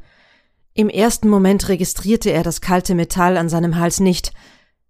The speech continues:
Bis vor ein paar Sekunden hatte er sich in der belebten Naglergasse im ersten Bezirk befunden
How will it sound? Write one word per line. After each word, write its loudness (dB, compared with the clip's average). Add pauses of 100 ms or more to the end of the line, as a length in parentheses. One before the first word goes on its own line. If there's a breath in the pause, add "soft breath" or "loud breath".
(160)
Bis -4
vor 0
ein 2
paar 0
Sekunden 0
hatte 0
er 2
sich -2
in 2
der 2
belebten 0
Naglergasse -2
im -4
ersten -2
Bezirk -2
befunden 0